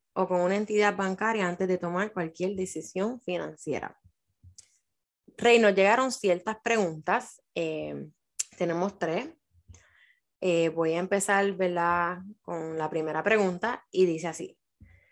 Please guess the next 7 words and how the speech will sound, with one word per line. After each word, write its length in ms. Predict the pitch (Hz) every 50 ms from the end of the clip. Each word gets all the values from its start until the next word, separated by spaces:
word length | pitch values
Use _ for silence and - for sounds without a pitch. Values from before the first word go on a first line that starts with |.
| _ _ _ _ _ -
Nuestra 460 | - 190 190 190 190 196 190 - 262 254
pregunta 400 | 262 269 269 269 269 254 247 220
nos 100 | 196 185
la 180 | 180 175 185 185
envió 440 | 175 175 175 170 175 180 196 226 240
Yariet 600 | 214 185 196 180 170 170 170 170 180 175 165 -
Marie 420 | 165 160 156 156 156 147 135 -